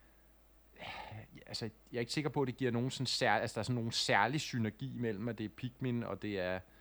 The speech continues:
altså, sådan et augmented reality-spil, ikke? Og igen, altså, man skal jo ikke gøre sig nogen tanker om, at Pikmin er i,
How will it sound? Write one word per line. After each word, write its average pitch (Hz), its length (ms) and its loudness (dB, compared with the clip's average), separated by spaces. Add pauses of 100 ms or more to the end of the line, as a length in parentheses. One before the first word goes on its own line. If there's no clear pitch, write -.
(420)
altså, 101 260 -4 (380)
sådan 113 160 -4
et 98 100 -4
augmented 110 580 -2
reality-spil, 107 760 -2
ikke? 107 220 -6
Og 95 240 -2
igen, 107 280 0
altså, 104 220 -2
man 101 100 -4
skal - 140 -6
jo - 20 -2
ikke 104 100 -8
gøre 107 240 0
sig 104 220 -2 (560)
nogen 107 200 -2
tanker 101 380 2
om, 98 200 0
at 101 100 -6
Pikmin 113 440 -4
er 90 160 0
i, 90 80 -6